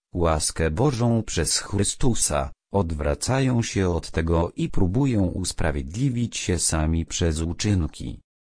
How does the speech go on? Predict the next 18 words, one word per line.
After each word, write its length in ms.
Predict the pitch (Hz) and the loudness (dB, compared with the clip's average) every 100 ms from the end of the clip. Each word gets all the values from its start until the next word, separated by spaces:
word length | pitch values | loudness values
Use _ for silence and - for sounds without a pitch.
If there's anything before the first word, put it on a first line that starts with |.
| _ | _
Nawet 560 | - 117 117 113 - - | 0 0 2 0 0 -2
tam, 340 | 90 80 76 | -2 0 0
gdzie 280 | 71 71 80 | 0 0 0
na 140 | 78 71 | 0 0
początku 680 | 92 - 123 127 - 90 | -2 -2 0 0 0 0
było 360 | 90 107 104 101 | 2 2 4 2
pokorne 680 | - - 123 135 95 82 76 | 0 -2 0 2 2 2 0
spoleganie 800 | - - 90 82 101 131 120 107 | -2 0 2 2 0 2 2 2
na 180 | 80 69 | 0 0
boskim 580 | 76 123 - - 117 - | 0 0 -2 2 2 2
miłosierdziu, 960 | 101 107 87 73 - 76 60 65 69 - _ _ | 2 2 2 -2 -2 -4 -4 -4 -4 -6 _ _
w 80 | - | -10
późniejszych 880 | - 87 120 123 98 - 85 - 95 | -4 0 2 4 2 0 -2 -4 -2
doświadczeniach 1120 | 87 76 - 73 - - 135 127 120 113 - | 0 0 -2 -2 -2 0 2 2 2 -2 0
niektórzy 640 | 107 104 - 170 135 135 | 2 2 -2 -2 2 2
odrzucają 760 | 101 80 78 82 - 135 123 90 | 2 0 -2 -2 0 0 2 0
tę 200 | 78 120 | 2 0
łaskę, 560 | 104 113 - - 110 | 2 0 -2 -2 0